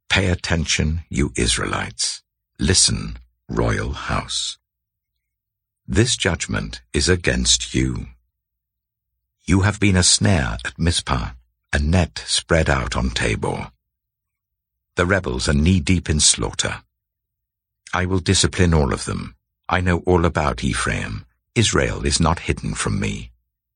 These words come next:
Ephraim, you have now turned to prostitution. Israel is corrupt." Their deeds do not permit them to return to their God. A spirit of prostitution is in their heart.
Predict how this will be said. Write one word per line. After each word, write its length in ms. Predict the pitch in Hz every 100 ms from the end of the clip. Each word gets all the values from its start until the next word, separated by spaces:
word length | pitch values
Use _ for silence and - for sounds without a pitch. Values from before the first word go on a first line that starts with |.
| _ _ _ _ _ _ _ _ _ _
Ephraim, 640 | 104 95 - 85 82 82 82 _ _ -
you 120 | 85
have 180 | 80 85
now 180 | 82 78
turned 440 | - 85 78 78
to 80 | 76
prostitution. 960 | - 69 - - - - - 53 - - _ _ _ _ _ _ _ -
Israel 560 | 95 - 53 50 50 -
is 140 | - -
corrupt." 600 | - 53 - - - - _ _ _ _ _ _ _ _ _ _ _ _ _ _ _
Their 160 | - 95
deeds 460 | 80 98 67 - -
do 100 | 82
not 200 | 82 -
permit 320 | 85 78 76
them 180 | 60 58
to 120 | 64
return 420 | 64 58 - 65
to 100 | 60
their 200 | 53 53
God. 520 | 53 73 69 55 50 - _ _ _ _ -
A 80 |
spirit 440 | 80 - 95 76 -
of 140 | -
prostitution 840 | - - - 64 - - - - 57
is 160 | 55
in 160 | 55 52
their 160 | 52
heart. 500 | 52 - 50 50 -